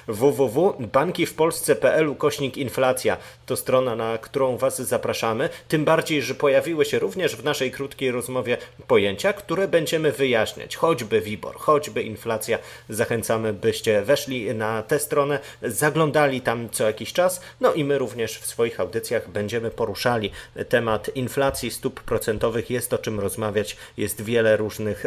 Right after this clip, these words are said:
stron tego problemu, tego zjawiska, o których rozmawiać będziemy. A dzisiaj rozmawialiśmy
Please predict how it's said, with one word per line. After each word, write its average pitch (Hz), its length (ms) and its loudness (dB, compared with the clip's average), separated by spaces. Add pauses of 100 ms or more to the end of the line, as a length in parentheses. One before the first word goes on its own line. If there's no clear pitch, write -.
stron 110 440 0 (140)
tego 113 360 2
problemu, 156 600 0
tego 117 260 2
zjawiska, 98 560 -2 (340)
o 175 80 -4
których - 460 0
rozmawiać 95 720 -6
będziemy. 139 420 0
A 170 60 2
dzisiaj 131 280 2
rozmawialiśmy 107 680 -2